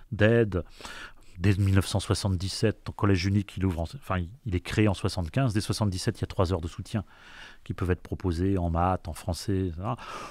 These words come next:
On pourrait penser, en faisant un, un saut chronologique, à, au dispositif Devoirs faits, hein, qu'a mis en place Jean-Michel Blanquer, en essayant de faire en sorte que ces inégalités d'aide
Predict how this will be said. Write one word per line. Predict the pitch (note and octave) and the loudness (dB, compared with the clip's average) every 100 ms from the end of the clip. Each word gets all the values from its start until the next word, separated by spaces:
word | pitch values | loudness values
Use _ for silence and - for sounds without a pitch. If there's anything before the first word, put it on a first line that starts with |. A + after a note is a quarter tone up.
| - | -4
On | A2 | -2
pourrait | - G#2 G#2 | 4 6 6
penser, | G2+ - A#2+ | 4 6 6
en | G2+ | 6
faisant | E2+ F#2 | 4 2
un, | E2+ E2+ E2+ E2 E2 | 4 2 2 0 -2
un | |
saut | E2 - | -2 -4
chronologique, | F#2+ F#2+ E2+ F2+ F2 A#2+ - | -2 0 4 4 2 -2 -4
à, | F2 E2 | -6 -4
au | E2+ | -6
dispositif | D#2+ E2+ G2+ F2 F2 F#2+ F2 | -6 -4 -2 -2 -4 -6 -2
Devoirs | F#2 F2 F2+ | 0 0 -2
faits, | - C3 G#2+ | -2 0 0
hein, | F#2+ - - | -2 -10 -12
qu'a | - | -6
mis | E2 | -4
en | E2 | -2
place | - F#2 | 0 0
Jean-Michel | - E2 E2 F2 | 0 -2 -2 -4
Blanquer, | E2 D#2 D2+ A#2 A#2 - - - - - - E2 | -2 -4 -2 -2 -2 -6 -16 -20 -20 -20 -8 -6
en | |
essayant | D#2 - F2+ | -4 -2 -2
de | F2 | -2
faire | - E2 | -2 -2
en | E2+ | -2
sorte | - A#2+ - | -4 -4 -4
que | - | -6
ces | - F2 | -4 0
inégalités | G2+ G2 G2+ F#2+ - A2 | 2 2 2 2 2 4
d'aide | F#2 A2 F#2+ | 6 4 4